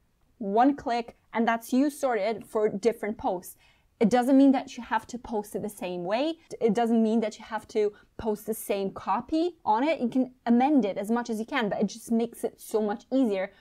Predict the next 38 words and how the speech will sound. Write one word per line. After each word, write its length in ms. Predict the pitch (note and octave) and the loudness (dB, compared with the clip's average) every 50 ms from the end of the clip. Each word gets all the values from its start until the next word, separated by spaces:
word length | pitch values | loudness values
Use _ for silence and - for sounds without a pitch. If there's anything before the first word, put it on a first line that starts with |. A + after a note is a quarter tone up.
| _ _ - | _ _ -2
without 320 | A3+ G#3 A3 G#3+ G#3+ G#3+ | 0 2 2 4 4 4
you 240 | G3+ G#3 G#3+ A3 A3 | 4 4 2 0 -2
having 320 | A3+ - A3 G3+ G3 G#3+ G#3+ | -2 -2 -4 -4 -4 -4 -6
to 200 | - G#3+ G3 G3 - - | -4 -4 -4 -4 -6 -10
copy 640 | - - A#3 A3 G#3+ G#3+ A3 - - A3 G#3+ G#3 | -4 2 4 6 4 4 2 -2 -2 0 2 2
it 280 | G#3 G#3 G#3 G3 - - - | 2 0 -2 -2 -6 -8 -4
or, 280 | G3+ G3+ G3 G3 G3 - _ _ - | -2 -2 -2 -2 -4 -6 _ _ -2
you 80 | G#3+ | -2
know, 120 | G#3 G3+ - | -2 -2 -2
apply 460 | G#3+ - - - - G3 G3+ G3+ G3 | -4 -8 -8 -4 -2 0 0 0 0
different 320 | F#3+ A3 G#3 - G3+ - - | 0 -2 -4 -6 -10 -8 -4
elements 600 | - G3 F#3+ G3 G3 G3 G3+ G3+ G3+ G#3+ A3 - | -2 -2 0 0 0 -2 -2 -2 -2 -4 -6 -6
to 180 | - - G#3+ G3 | -6 -2 -2 0
another 320 | G3 G3 F#3+ F#3+ G3 G3 | 0 0 0 -2 -2 -2
graphic 540 | G3+ E3 G#3+ G3 F#3+ G#3+ - - F#3+ F#3+ - | -4 -2 0 0 0 -2 -4 -6 -6 -6 -6
if 160 | G3 F#3+ - | -8 -10 -6
you're 80 | G3+ F#3+ | -6 -6
choosing 480 | G3 - - G3 F3+ F3 F3+ F#3+ F#3 F#3+ | -4 -4 -6 -6 -6 -6 -6 -8 -8 -6
Twitter 260 | - - D#4+ B3 G3+ | -4 -4 -2 -2 -2
posts. 380 | - A3 - - F#3 - - _ _ _ _ _ - | -4 -8 -10 -10 -10 -14 -18 _ _ _ _ _ -6
Then 180 | G#3 B3 D#4 D#4+ | -2 0 0 0
if 100 | E4 - | 0 0
you 60 | C4+ | 0
go 160 | G#3+ B3+ B3 | 0 0 0
to 160 | A#3+ - - G3+ | -2 -2 -6 -12
folders, 600 | - - - C#4+ D#4+ D4+ A#3+ G#3+ F#3 G3+ A3+ - _ _ _ _ | -8 -4 -2 -2 0 0 0 0 -2 -2 -4 -8 _ _ _ _
you 140 | - A3+ A#3+ | 2 4 4
now 300 | A#3 A#3 A#3 B3 C4+ C#4+ | 4 4 4 2 0 0
can 180 | - - C#4+ | 0 0 -2
create 320 | C4+ - - B3+ A#3+ - - | -2 -2 -2 -6 -6 -4 -2
new 180 | A3+ A3 A3 | 0 0 0
folders 640 | A3+ A3+ - A3 G#3+ A3 G3+ A#3 A#3+ A#3+ G#3+ - - - | 0 -2 -2 -2 0 0 0 0 -2 -4 -8 -18 -14 -6
within 540 | - G#3 A3+ G3+ F#3 F3+ F3 G#3 G#3+ A3+ A3+ | -2 0 0 0 0 -2 -2 0 2 2 2
the 200 | G3+ A3+ - - | 2 0 -2 -2
editor, 420 | F#3+ F#3+ G#3+ A#3+ A#3+ D#4 E4 F4 F4 - _ _ _ _ - | -2 -2 -2 -4 -4 -4 -4 -4 -4 -6 _ _ _ _ -2
and 120 | A3+ C4 | 0 2
you 60 | D4 | 2
have 140 | D4+ D#4 - | 0 -2 -6